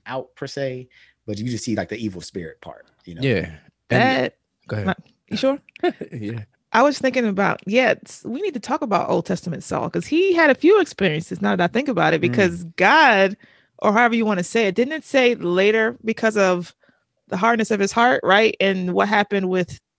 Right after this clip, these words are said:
Speaker 3: David, that God either, I don't know if it's a spirit of calamity or a spirit of evil, but there was some comment, we gotta find it now, talking about just that, like, but God being the one, like, in a sense, punishing Saul through a spirit, like, "You're gonna be
Speaker 1: Yeah.
Speaker 3: stuck with this."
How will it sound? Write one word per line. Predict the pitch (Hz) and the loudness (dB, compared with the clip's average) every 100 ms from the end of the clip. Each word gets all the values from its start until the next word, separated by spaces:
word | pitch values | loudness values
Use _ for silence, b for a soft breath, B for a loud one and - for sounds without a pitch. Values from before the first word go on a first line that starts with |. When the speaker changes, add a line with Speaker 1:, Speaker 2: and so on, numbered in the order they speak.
| 190 | -4
Speaker 3:
David, | 196 311 220 156 175 - _ _ _ _ - | 0 0 4 4 2 -4 _ _ _ _ -2
that | 175 147 - | 0 0 0
God | 190 226 240 | 2 2 2
either, | 208 190 175 175 - - | 0 2 2 0 -8 -4
I | |
don't | 208 | -2
know | 226 | -2
if | 220 | -4
it's | 202 | -6
a | 175 | -8
spirit | - 208 190 | -4 -2 -2
of | 170 | -4
calamity | 175 180 196 214 202 | -4 -2 -2 -2 0
or | 160 | -2
a | |
spirit | - 190 185 | -4 -4 -2
of | 180 - | -4 -6
evil, | 226 196 160 160 - _ - | -4 0 0 0 -8 _ -8
but | 180 | 0
there | 233 | 2
was | 254 | 2
some | - 269 262 208 | 2 -2 -2 -8
comment, | - 247 202 170 | -4 -2 0 0
we | |
gotta | 214 208 | 0 0
find | 208 220 170 | -2 -4 -4
it | |
now, | - 208 165 - _ _ _ _ | -4 -4 -4 -10 _ _ _ _
talking | 240 220 196 | -2 -2 -2
about | 190 185 180 175 - _ _ _ _ _ 175 | 0 4 4 2 0 _ _ _ _ _ -2
just | 220 220 | 0 2
that, | 196 220 | 2 4
like, | 170 165 | 2 0
but | 175 170 | 0 0
God | 180 208 277 | 2 2 4
being | 226 180 | 2 0
the | 165 | 0
one, | 165 160 156 - b b _ - | 0 -2 -4 -10 b b _ 0
like, | 170 160 - | 2 0 -2
in | 190 | -2
a | 180 | 0
sense, | 202 190 | -2 -4
punishing | - 240 220 170 156 | 0 2 2 -2 -4
Saul | 165 156 | -2 -2
through | - 185 214 | 0 2 4
a | 180 | 2
spirit, | - 190 208 143 - _ _ | 0 2 4 2 0 _ _
like, | 165 151 | -4 -2
"You're | 185 | 0
gonna | 208 185 | 0 2
be | |
Speaker 1:
Yeah. | 185 | 0
Speaker 3:
stuck | - 214 | 0 -2
with | 170 - | -2 -2
this." | 147 147 - | -2 -2 -8